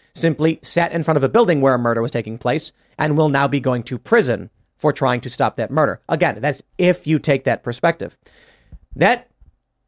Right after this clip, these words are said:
I gotta say, is very interesting to me because it says to me, I don't, I don't actually think,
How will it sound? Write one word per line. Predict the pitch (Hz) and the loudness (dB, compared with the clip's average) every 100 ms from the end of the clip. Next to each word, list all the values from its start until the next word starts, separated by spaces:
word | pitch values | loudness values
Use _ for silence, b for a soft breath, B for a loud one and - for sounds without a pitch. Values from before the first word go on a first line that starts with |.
| _ _ | _ _
I | 185 | -2
gotta | 175 | 0
say, | 175 185 | 4 4
is | |
very | 156 196 | 4 4
interesting | 226 - | 2 0
to | 147 | 0
me | |
because | 139 156 | 0 -2
it | - | 0
says | 202 220 | 0 2
to | 208 | 2
me, | 165 151 _ _ _ _ _ | 0 0 _ _ _ _ _
I | 180 226 | 0 2
don't, | 220 262 220 - _ - | 2 0 0 -10 _ -2
I | 175 | 2
don't | 233 | 4
actually | 214 - 180 175 | 2 2 2 2
think, | - 170 156 - | 2 2 0 -6